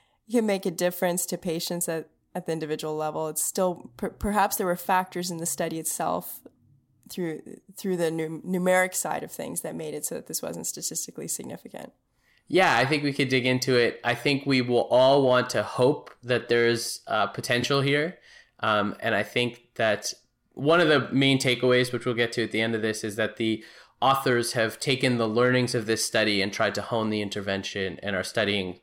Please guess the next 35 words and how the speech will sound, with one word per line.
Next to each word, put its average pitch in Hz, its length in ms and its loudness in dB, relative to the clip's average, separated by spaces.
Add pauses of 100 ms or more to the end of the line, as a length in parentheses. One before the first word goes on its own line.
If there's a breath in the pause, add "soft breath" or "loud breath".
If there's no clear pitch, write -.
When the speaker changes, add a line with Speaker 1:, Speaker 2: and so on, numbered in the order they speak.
Speaker 2:
a 101 100 -4
new 104 300 -2
version 101 360 -2
of 90 120 -6
the 92 100 -4
intervention. 87 600 -10
So - 240 -10 (460 loud breath)
hopefully 131 340 0
they 117 120 4
will 104 160 4
be 107 160 0
able 101 220 0
to 101 580 -4
achieve, 95 720 -6 (460 soft breath)
uh, 92 240 -2 (500)
a 107 220 0
more 110 520 2
impressive 107 1040 -4
and 101 140 -6
more, 101 340 -6
perhaps 104 300 -4
a 101 60 -4
more 95 160 -4
targeted, 98 640 -4 (360 loud breath)
uh, - 280 -4 (140)
intervention, 101 560 -8
a 90 40 -6
more 92 180 -6
impressive 95 420 -8
result 87 460 -6 (360 soft breath)
uh, 87 200 -2 (100)
over 107 260 -6
time 131 400 0
through 113 240 -6
iterations 104 720 -4